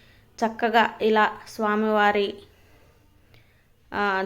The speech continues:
జెండాలు కానీ, ఇలా స్వామివారి ప్రతిమలు కానీ ఇలా ఇచ్చి అందరికీ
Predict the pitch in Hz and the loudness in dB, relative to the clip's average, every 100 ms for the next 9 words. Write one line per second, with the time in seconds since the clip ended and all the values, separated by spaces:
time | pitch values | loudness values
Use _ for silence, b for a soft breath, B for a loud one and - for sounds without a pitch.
0 | 185 202 202 208 202 196 196 196 202 196 | 0 0 4 4 4 2 0 0 -2 -2
1 | 202 - - 214 202 214 202 196 196 190 | -2 -2 -4 -2 0 0 2 2 0 0
2 | 214 208 220 220 208 208 202 202 196 190 | 0 0 2 2 2 0 0 -2 -2 -2
3 | 185 202 - 240 220 B B B B 208 | -2 -6 -4 -4 -4 B B B B -4
4 | 208 226 233 226 226 220 | 0 6 4 4 0 -2